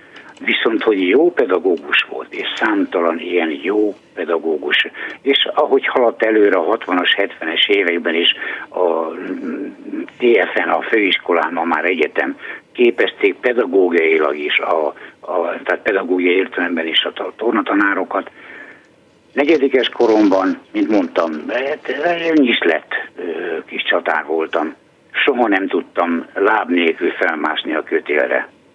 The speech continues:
Lábbal igen, azzal nem, de láb nélkül nem. És negyedikes koromban, második fél évben azt mondta, hogy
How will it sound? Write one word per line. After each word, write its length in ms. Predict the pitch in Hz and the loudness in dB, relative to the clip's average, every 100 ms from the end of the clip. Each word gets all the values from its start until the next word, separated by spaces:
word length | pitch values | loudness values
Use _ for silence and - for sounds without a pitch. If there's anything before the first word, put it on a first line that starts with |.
| _ _ | _ _
Lábbal 380 | 170 185 170 160 | 0 0 2 2
igen, 340 | 110 76 69 - | 2 2 0 -2
azzal 360 | 139 151 131 | 0 0 2
nem, 200 | 107 78 - - | -2 -4 -10 -10
de 100 | - | -2
láb 300 | 92 131 135 | 0 2 0
nélkül 460 | 113 107 95 - 95 | 2 2 2 2 2
nem. 300 | 90 - 123 - - - - | 2 0 -4 -14 -18 -18 -14
És 100 | - - | -8 -2
negyedikes 560 | 165 147 113 104 98 | 0 2 2 2 0
koromban, 520 | - 123 120 107 101 | 0 2 4 4 4
második 540 | 101 110 104 - 104 85 | 2 0 0 -4 -4 -6
fél 240 | - 110 | 0 4
évben 260 | 101 90 98 | 4 2 0
azt 200 | 104 - | -2 -2
mondta, 280 | 95 85 78 | -4 -2 -4
hogy 140 | 73 | -4